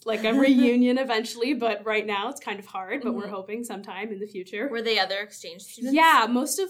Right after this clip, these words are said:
Speaker 1: my friends, I think I only have really three close Canadian friends from that trip. Everyone else is,
Speaker 2: <laughs>
Speaker 1: like, American, one's from Germany, two are from
Speaker 2: Wow.
Speaker 1: Finland.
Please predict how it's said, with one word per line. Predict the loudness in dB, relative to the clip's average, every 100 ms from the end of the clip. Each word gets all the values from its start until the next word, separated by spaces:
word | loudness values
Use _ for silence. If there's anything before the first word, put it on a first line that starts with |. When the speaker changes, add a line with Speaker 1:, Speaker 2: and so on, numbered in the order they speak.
| -2
Speaker 1:
my | -2
friends, | -4 -6 -4 -4 -6 -10
I |
think | -12 -10 -8
I | -8
only | -6 -6
have | -8 -10
really | -10 -10 -12 -18 _
three | -12 -10
close | -10 -12 -12 -12
Canadian | -12 -10 -6 -8
friends | -8 -10 -8
from | -6
that | -6 -6
trip. | -8 -12
Everyone | -10 -8 -4 -2
else | -2 -4
is, | -4 -4
Speaker 2:
<laughs> | -6
Speaker 1:
like, | -8 -10
American, | -10 -6 -4 -4 -6 -8 -8 -8
one's | -6 -6
from | -4 -6
Germany, | -4 -4 -2 -4 -6 -8
two | -8 -8
are |
from | -6 -6
Speaker 2:
Wow. | -4
Speaker 1:
Finland. | -4 -2 -4 -2 -2